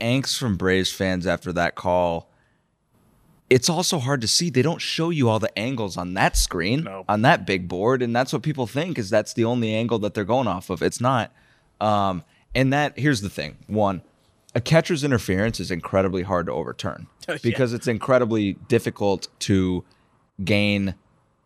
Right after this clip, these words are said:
Speaker 1: with certainty, you know, the certainty that it did not hit the glove. Um, that Ozzie one, you know, I, I thought he was gonna be safe. I,
Speaker 2: I, I,
Speaker 1: I
Speaker 2: s-, I told Cody Chaffins, who was our, uh, videographer,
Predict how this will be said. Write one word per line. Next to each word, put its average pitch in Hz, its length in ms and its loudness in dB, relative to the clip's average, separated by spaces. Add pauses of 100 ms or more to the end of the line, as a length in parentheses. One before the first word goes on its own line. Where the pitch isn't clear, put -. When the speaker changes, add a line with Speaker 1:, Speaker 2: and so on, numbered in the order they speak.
(360)
Speaker 1:
with 131 200 2
certainty, 117 680 -2 (400)
you 123 120 0
know, 127 160 2
the 123 160 -2
certainty 120 560 0
that 110 240 4
it 110 200 -2 (360)
did 98 160 0
not 90 240 -2
hit 101 140 -4
the 113 80 -10
glove. 156 320 0 (420)
Um, 101 400 2
that 175 160 4
Ozzie 147 320 0
one, 120 440 0 (640)
you 123 120 8
know, 247 220 0
I, 233 120 -10 (260)
I - 140 -10
thought 453 200 -4
he 254 100 4
was 135 120 0
gonna 127 160 2
be - 120 -8
safe. - 480 -6 (100)
I, - 160 2 (300)
Speaker 2:
I, 127 220 0
I, - 60 -2
Speaker 1:
I 113 100 2
Speaker 2:
s-, - 180 -4
I 147 120 0
told 135 340 -2
Cody 131 200 -2
Chaffins, 123 480 -4
who 117 100 -10
was 107 140 -10
our, 113 160 -4
uh, 107 360 -6
videographer, 117 720 -4